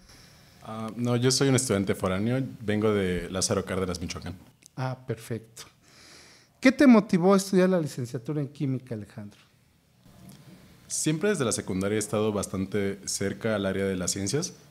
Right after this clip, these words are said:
Speaker 1: En secundaria participé en varios concursos del área de física y de química, y siempre me, me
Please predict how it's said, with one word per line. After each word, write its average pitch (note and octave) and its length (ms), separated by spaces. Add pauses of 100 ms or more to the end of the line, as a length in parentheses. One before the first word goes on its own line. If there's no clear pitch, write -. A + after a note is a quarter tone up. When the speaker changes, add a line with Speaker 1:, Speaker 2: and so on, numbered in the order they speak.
Speaker 1:
En G2+ 100
secundaria G#2+ 480
participé F#2+ 800 (300)
en A2+ 120
varios B2+ 280
concursos G#2+ 580 (120)
del G2 160
área G2 200
de F#2+ 100
física G#2 560
y F#2 80
de F2+ 120
química, A#2 420 (500)
y D3 100
siempre E3 300
me, F3+ 160 (360)
me G#2+ 640